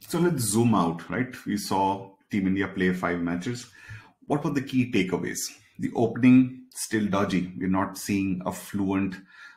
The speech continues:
five over, seven over without any wicket loss kind of a innings. Mister Rohit Sharma is still struggling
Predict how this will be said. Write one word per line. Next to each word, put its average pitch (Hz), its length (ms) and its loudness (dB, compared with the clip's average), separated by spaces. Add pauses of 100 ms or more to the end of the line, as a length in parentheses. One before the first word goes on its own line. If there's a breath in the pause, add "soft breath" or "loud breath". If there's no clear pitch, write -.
(180 loud breath)
five 95 460 2
over, 95 340 2 (140)
seven 92 440 0
over 92 440 0 (140)
without 92 360 2 (200)
any 95 180 2
wicket 90 300 -4
loss 85 280 -2 (280)
kind 90 180 2
of 85 160 -4
a 80 160 -6
innings. 90 480 0 (460 loud breath)
Mister 107 180 0
Rohit 139 200 6
Sharma 139 520 2
is 101 240 -4
still 107 220 -4
struggling 92 760 -2